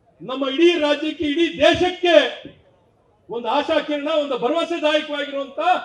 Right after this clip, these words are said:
ಆವಿಷ್ಕಾರ, ತಂತ್ರಜ್ಞಾನ, ಇಡೀ ಭಾರತಕ್ಕೆ ಗೌರವ ತರುವಂತ ಏನಾದ್ರು ಒಂದು ನಗರ ಇದೆ, ಅದು ಬೆಂಗಳೂರು ನಗರ ಅಂತ ಈ ಸಂದರ್ಭದಲ್ಲಿ ಹೇಳಕ್ ಇಷ್ಟಪಡ್ತೀನಿ. ಇಂಥ ಬೆಂಗಳೂರು ನಗರವನ್ನ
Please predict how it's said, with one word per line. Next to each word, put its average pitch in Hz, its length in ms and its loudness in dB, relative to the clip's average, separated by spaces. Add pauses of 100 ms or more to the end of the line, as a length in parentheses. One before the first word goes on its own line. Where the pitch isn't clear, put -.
(200)
ಆವಿಷ್ಕಾರ, 302 560 2 (240)
ತಂತ್ರಜ್ಞಾನ, 302 600 -4 (500)
ಇಡೀ 392 260 4
ಭಾರತಕ್ಕೆ 381 680 4
ಗೌರವ 311 300 0
ತರುವಂತ 294 400 -6 (380)
ಏನಾದ್ರು 381 440 6
ಒಂದು 349 120 -2
ನಗರ 311 260 -2
ಇದೆ, 294 220 -4
ಅದು 277 260 -6 (280)
ಬೆಂಗಳೂರು 403 500 8
ನಗರ 349 160 0
ಅಂತ 330 240 -4 (380)
ಈ 240 80 -12
ಸಂದರ್ಭದಲ್ಲಿ 269 560 -6
ಹೇಳಕ್ 285 260 -2
ಇಷ್ಟಪಡ್ತೀನಿ. 277 600 -8 (460)
ಇಂಥ 381 240 -2 (260)
ಬೆಂಗಳೂರು 359 340 0
ನಗರವನ್ನ 302 500 -2